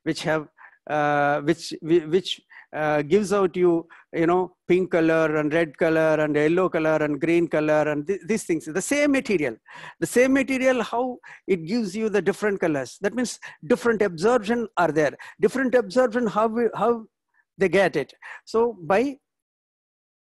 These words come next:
different sizes. Th-, means different sizes means different energy. So that means, for suppose you take here, uh, take, it is a two fifty nano-,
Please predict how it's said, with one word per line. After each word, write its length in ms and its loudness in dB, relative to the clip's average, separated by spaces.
different 500 0
sizes. 680 -2
Th-, 160 -2
means 300 0
different 420 0
sizes 480 2
means 240 -2
different 420 0
energy. 560 -2
So 160 -4
that 160 0
means, 240 -2
for 180 0
suppose 320 0
you 160 4
take 280 0
here, 380 0
uh, 420 0
take, 320 2
it 240 -6
is 120 -2
a 60 2
two 140 0
fifty 340 0
nano-, 360 -2